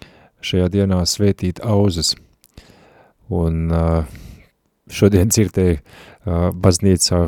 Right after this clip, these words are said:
priesteris, kurš vadīja svēto misiju, viņš, ā,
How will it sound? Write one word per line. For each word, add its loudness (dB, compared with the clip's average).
priesteris, -2
kurš -8
vadīja -2
svēto 0
misiju, -2
viņš, -4
ā, -6